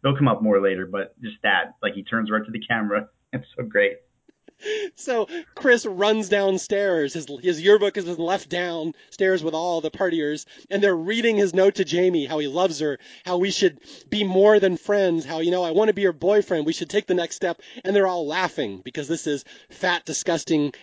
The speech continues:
Speaker 2: Chris Brander, and he's totally humiliated. This is actually a very embarrassing scene to watch.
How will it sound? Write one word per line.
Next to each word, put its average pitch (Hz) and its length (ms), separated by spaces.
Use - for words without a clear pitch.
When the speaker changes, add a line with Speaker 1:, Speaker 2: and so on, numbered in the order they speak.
Speaker 2:
Chris 190 260
Brander, 151 580
and 180 140
he's 190 240
totally 254 420
humiliated. 175 640
This 196 160
is 208 80
actually 196 280
a 135 40
very 190 200
embarrassing 156 580
scene 156 200
to 135 80
watch. 131 400